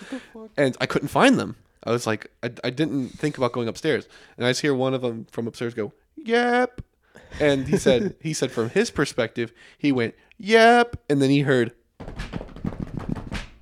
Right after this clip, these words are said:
Speaker 2: as I was crawling quickly up the stairs to come after them. He said,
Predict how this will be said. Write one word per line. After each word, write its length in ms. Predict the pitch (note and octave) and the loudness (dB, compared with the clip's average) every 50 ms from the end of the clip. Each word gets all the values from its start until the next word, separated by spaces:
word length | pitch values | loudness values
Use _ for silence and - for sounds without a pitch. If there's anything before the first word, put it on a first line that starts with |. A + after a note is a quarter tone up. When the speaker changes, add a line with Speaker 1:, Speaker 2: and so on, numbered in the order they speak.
| - - - | -18 -4 -2
Speaker 2:
as 180 | A2+ A2+ A2 - | 0 0 0 2
I 180 | - C3+ C3+ C#3+ | 4 4 6 6
was 160 | C3+ A#2+ - | 6 4 2
crawling 680 | - - C#3+ D3 - E3 D3+ D#3 D3+ C3 A2+ G#2+ G#2 - - | 2 2 2 4 6 8 8 8 8 6 2 -2 -6 -8 -6
quickly 480 | - - - E3+ D#3 - D#3 C#3+ C3 - | 0 4 4 4 6 4 2 0 2 2
up 180 | - C#3 - | 0 -2 -2
the 80 | - B2 | -4 -6
stairs 400 | - - - C3+ C#3 C#3+ C3+ A#2+ | -4 0 2 4 4 4 4 2
to 60 | - B2+ | -2 -4
come 180 | - B2+ A#2 | -4 -2 0
after 240 | A#2+ B2 B2 - B2+ | 0 0 0 -2 -4
them. 160 | A2+ G#2 G#2 | -6 -4 -4
He 100 | A2 A2 | -6 -6
said, 300 | G#2+ - A#2 G#2+ G#2 F2+ | -4 -6 -6 -6 -8 -12